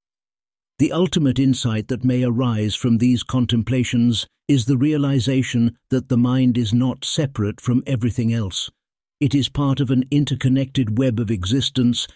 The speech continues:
and is ultimately inseparable from the fabric of reality. Practicing meditation with sound. The instructions are as follows. One, find a quiet and secluded place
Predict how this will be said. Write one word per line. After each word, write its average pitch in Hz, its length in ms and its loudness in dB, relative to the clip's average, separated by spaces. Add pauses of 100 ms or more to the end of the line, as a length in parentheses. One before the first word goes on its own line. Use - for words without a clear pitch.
(120)
and 123 180 2
is 117 180 0
ultimately 127 760 0
inseparable 120 840 0
from 117 220 0
the 117 100 0
fabric 117 480 -4
of 107 140 -4
reality. 110 640 -4 (600)
Practicing 135 580 0
meditation 120 720 0
with 120 160 0
sound. 98 520 -4 (440)
The 151 140 2
instructions 135 840 -2
are 123 180 -2
as 123 120 -2
follows. 92 580 -4 (140)
One, 113 360 0 (340)
find 117 300 0
a - 40 -2
quiet 131 560 -2
and 120 160 0
secluded 127 640 0
place 123 400 0